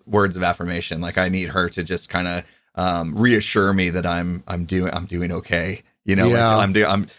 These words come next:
Speaker 1: yes, you are a good dad. Yes, you're, you're, you're providing for the family and we, we appreciate it and, and all that stuff. Um, and so for whenever she,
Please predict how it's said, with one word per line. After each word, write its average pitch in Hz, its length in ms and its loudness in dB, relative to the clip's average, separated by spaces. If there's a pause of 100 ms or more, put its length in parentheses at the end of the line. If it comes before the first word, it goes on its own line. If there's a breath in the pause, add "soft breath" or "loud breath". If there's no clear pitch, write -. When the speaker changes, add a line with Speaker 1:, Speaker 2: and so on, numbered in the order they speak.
(140 loud breath)
Speaker 1:
yes, 104 320 0
you 101 100 4
are 107 120 6
a 98 60 2
good 92 140 2
dad. 87 240 -2
Yes, 101 300 2
you're, 95 260 2
you're, 95 260 0
you're 92 240 -2
providing 110 320 0
for 104 80 -4
the 95 80 -2
family 92 480 0
and 90 180 -4
we, 95 200 0
we 117 220 4
appreciate 104 640 2
it 95 180 0
and, 95 180 -2 (320 soft breath)
and 95 140 2
all 95 140 2
that 92 200 0
stuff. 85 420 0
Um, 92 440 2
and 95 120 0
so 101 160 4
for 95 260 2
whenever 98 440 2
she, 90 400 0